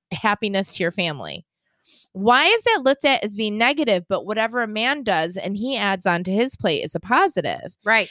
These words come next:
Speaker 1: And I'm not saying that's for everybody, but that's certainly how it feels as a mom. You have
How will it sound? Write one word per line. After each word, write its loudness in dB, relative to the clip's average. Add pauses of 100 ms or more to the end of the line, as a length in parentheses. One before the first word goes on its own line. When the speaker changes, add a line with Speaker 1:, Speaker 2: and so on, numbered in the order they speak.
(160)
Speaker 1:
And 4
I'm 2
not 2
saying -2
that's 0
for -2
everybody, 0
but -10
that's 2
certainly 0
how 4
it 0
feels 0
as -2
a -6
mom. -2
You -4
have 2